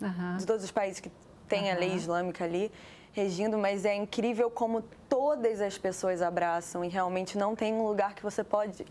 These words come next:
Speaker 2: encontrar pra almoçar, nem pra nada. Então, se você não faz parte disso, se você não segue a risca, você come dentro da sua casa, fora também é uma ofensa, então
Speaker 1: Aham,
Speaker 2: eles
Speaker 1: aham.
Speaker 2: levam muito a sério.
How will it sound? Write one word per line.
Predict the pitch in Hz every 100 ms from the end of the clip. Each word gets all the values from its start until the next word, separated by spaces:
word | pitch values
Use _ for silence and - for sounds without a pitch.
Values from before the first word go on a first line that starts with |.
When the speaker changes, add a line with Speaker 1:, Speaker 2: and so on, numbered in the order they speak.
| 233
Speaker 2:
encontrar | 269 277 269 240 - 214 208
pra | 208 208 196 175 - - - - -
almoçar, | 220 214 202 - - 214 214 208
nem | 202 202 202 - - - -
pra | - 294
nada. | 202 170 160
Então, | 160 160 180 185 202 - - -
se | -
você | 196 196 247 262
não | 269 269 254 247
faz | 240 233
parte | - 208 220 240 214
disso, | 175 190 220
se | 196
você | 208 220
não | 233
segue | 220 208 208
a |
risca, | 196 202 - 240 - -
você | - 202
come | 214 208
dentro | 190 208 196
da |
sua | 190 180
casa, | 180 185 185 196 226 262 269 - -
fora | - 233 220 208
também | 208 190 190
é |
uma | 185 185
ofensa, | - - 175 208 220 196
então | 180 180 185
Speaker 1:
Aham, | 165 165 175
Speaker 2:
eles | 175 180 175
Speaker 1:
aham. | 180
Speaker 2:
levam | 175 196
muito | 185 190
a | 214
sério. | - 190 175